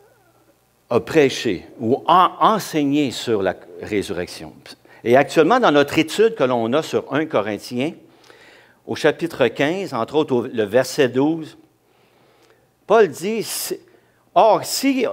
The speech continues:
l'on prêche que Christ est ressuscité des morts, pourquoi quelques-uns parmi vous disent-ils qu'il n'y a point de résurrection des morts ? »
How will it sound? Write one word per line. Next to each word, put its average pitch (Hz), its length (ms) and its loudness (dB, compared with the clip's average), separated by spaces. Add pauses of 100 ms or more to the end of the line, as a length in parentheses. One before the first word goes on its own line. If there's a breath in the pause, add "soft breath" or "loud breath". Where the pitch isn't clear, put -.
l'on 151 260 4
prêche 190 420 2
que 151 100 0
Christ 214 380 -4
est 123 160 2
ressuscité 156 600 -6
des 110 160 0
morts, 160 440 -4 (500 soft breath)
pourquoi 254 520 4
quelques-uns 160 720 0
parmi 139 420 -2
vous 143 300 -6 (180 loud breath)
disent-ils 170 1040 0 (360 loud breath)
qu'il 139 180 0
n'y 131 100 2
a 123 100 6
point 185 380 -4
de 120 140 -2
résurrection 202 880 -2
des 104 160 -4
morts ? » 80 400 -10